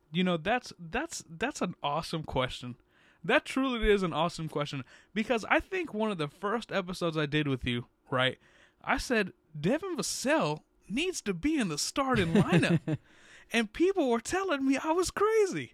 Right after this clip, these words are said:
Speaker 1: A-, and you know what's crazy, though, is I actually, no, that's what they need to do.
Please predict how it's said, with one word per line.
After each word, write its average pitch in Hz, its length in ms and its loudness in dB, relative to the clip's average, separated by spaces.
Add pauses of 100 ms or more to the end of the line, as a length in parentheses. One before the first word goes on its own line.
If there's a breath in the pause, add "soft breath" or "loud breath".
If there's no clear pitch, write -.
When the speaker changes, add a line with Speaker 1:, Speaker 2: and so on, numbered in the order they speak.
(360 soft breath)
Speaker 1:
A-, 190 200 0
and 196 140 4
you 240 60 4
know 254 80 2
what's 220 160 4
crazy, 226 280 2
though, 160 200 2
is 151 180 0
I 160 80 0
actually, 196 320 -2
no, 143 220 2
that's 185 180 0
what 247 80 2
they 170 80 2
need 196 160 0
to 131 60 -4
do. 120 180 -8